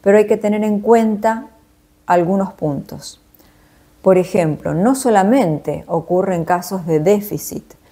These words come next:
sino también hay consumos excesivos. Pero ya te digo que una hipervitaminosis solo se puede lograr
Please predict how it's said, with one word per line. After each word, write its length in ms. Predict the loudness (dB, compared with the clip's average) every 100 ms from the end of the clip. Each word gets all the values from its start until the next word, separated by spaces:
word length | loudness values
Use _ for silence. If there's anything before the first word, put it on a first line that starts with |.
| _
sino 340 | -4 0 0
también 560 | 0 0 2 2 2 -4
hay 260 | -4 -2 -2
consumos 680 | -2 -4 -4 -2 -2 -4 -6
excesivos. 880 | -6 -6 -6 -4 -4 -6 -12 -20 -20 _ _ _
Pero 260 | 2 4 2
ya 480 | 0 0 0 -4 -14 _ _ _ _ _ _ _ _
te 160 | 0 2
digo 480 | 4 4 2 -2 -6 -20 -20 _ -2
que 200 | 0 0
una 320 | 2 2 0
hipervitaminosis 1400 | 2 2 2 0 2 0 0 0 0 0 -2 -4 -8 -8 -14
solo 560 | -8 4 6 6 2
se 220 | -2 -4 -4
puede 420 | 0 0 2 0
lograr 540 | 2 2 2 0 -2